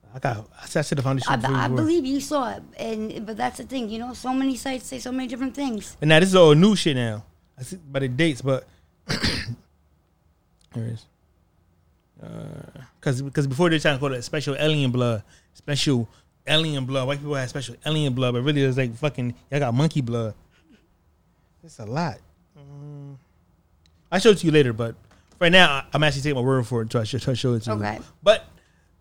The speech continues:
Speaker 1: since I can
Speaker 2: So
Speaker 1: show it to you
Speaker 2: you're
Speaker 1: right
Speaker 2: more
Speaker 1: now.
Speaker 2: human than me.
Speaker 1: Huh?
Speaker 2: So you're more human than me. <laughs>
Speaker 1: Yeah, but I'm less human than the African. You know what I mean?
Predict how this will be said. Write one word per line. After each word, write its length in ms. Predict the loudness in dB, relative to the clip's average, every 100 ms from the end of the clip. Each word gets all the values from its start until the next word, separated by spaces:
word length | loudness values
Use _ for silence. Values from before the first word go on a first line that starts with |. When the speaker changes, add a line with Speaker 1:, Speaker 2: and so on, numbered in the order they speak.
| _
Speaker 1:
since 220 | _ -8
I 40 | -2
can 80 | 2
Speaker 2:
So 40 |
Speaker 1:
show 40 | 4
it 40 |
to 40 |
you 20 | 6
Speaker 2:
you're 80 |
Speaker 1:
right 60 | 6
Speaker 2:
more 100 | 6
Speaker 1:
now. 180 | 6 6
Speaker 2:
human 260 | 4 0
than 180 | -2 -2
me. 280 | -2 -4 -8 -16 _ _ 2
Speaker 1:
Huh? 160 | 2 2 -10
Speaker 2:
So 140 | -10 -6
you're 200 | -2 0
more 200 | 0 2
human 400 | 2 2 2 0
than 180 | 0 -4
me. 240 | -6 -8
<laughs> 40 | 0
Speaker 1:
Yeah, 220 | 6 8
but 120 | 8
I'm 100 | 8
less 160 | 6 6
human 180 | 4
than 80 | 6
the 60 | 4
African. 460 | 4 2 -2 -2 -6 _ _ _ _ -20
You 60 | -20
know 80 | -20 -8
what 100 | -2
I 40 |
mean? 200 | 0 0